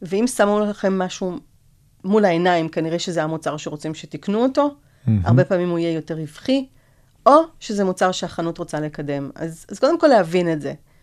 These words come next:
Speaker 1: שזה שפה ש-, שלומדים אותה קמעונאים, בשביל לדעת איך לגרום לנו לקנות יותר. אמ, המוזיקה משפיעה, התאורה משפיעה. אמ, אז זה, זה דבר אחד.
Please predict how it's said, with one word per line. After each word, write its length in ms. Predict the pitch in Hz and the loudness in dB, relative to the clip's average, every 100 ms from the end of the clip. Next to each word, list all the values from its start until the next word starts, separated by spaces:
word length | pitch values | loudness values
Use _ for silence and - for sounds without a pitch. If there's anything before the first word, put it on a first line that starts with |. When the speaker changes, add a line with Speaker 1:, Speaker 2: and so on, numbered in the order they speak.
| _ | _
Speaker 1:
שזה 300 | - - 175 | -14 -8 -6
שפה 440 | 185 - - - 247 359 - _ _ _ _ _ _ _ | -6 -6 -4 2 2 2 -6 _ _ _ _ _ _ _
ש-, 400 | - - - - 175 170 160 160 156 156 156 156 156 | -16 -14 -12 -2 0 2 2 0 0 0 0 -2 -4
שלומדים 1160 | - - 165 156 151 151 151 156 165 170 208 220 | -10 -8 -4 -2 -2 -4 -4 -2 -2 0 2 2
אותה 600 | 226 180 170 165 160 156 156 | 4 4 4 2 0 -4 -6
קמעונאים, 600 | - 175 160 175 247 320 | -4 -4 -2 0 0 0
בשביל 200 | 254 180 | -2 -4
לדעת 280 | 160 170 170 | 0 0 0
איך 200 | - - | -10 -6
לגרום 260 | 165 170 170 | -4 -2 0
לנו 120 | 165 | -2
לקנות 380 | 156 160 160 147 | -4 -6 -6 -8
יותר. 360 | 147 226 285 294 - _ _ _ _ _ _ - | -4 0 0 -2 -6 _ _ _ _ _ _ -8
אמ, 340 | 160 151 151 | -4 -2 -2
המוזיקה 460 | 151 156 233 294 285 | -2 0 2 4 4
משפיעה, 440 | 254 - 214 175 147 | 2 0 0 0 0
התאורה 440 | 151 147 151 208 | -2 -2 2 2
משפיעה. 680 | 277 277 - 233 196 180 170 - _ _ _ - _ - - | 2 -2 -4 0 2 0 -4 -10 _ _ _ -20 _ -20 -10
אמ, 40 | 165 165 160 165 165 165 165 165 | -6 -4 -4 -4 -4 -6 -6 -8
אז 120 | 175 | -2
זה, 240 | 190 220 214 | 4 6 4
זה 120 | 190 | 2
דבר 300 | 185 165 156 | 0 2 0
אחד. 300 | 160 - 143 | -2 -6 -10